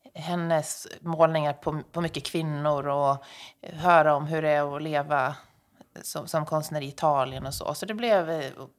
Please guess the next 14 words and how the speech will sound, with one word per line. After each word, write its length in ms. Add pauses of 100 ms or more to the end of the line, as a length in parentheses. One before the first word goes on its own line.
(240)
hon 240
hade 160
en 80
utställning 340
på 60
Millesgården 440
som 240
blev, 220 (440)
ja, 180
det 260
var 140
jätteintressant 680
att 60
höra. 260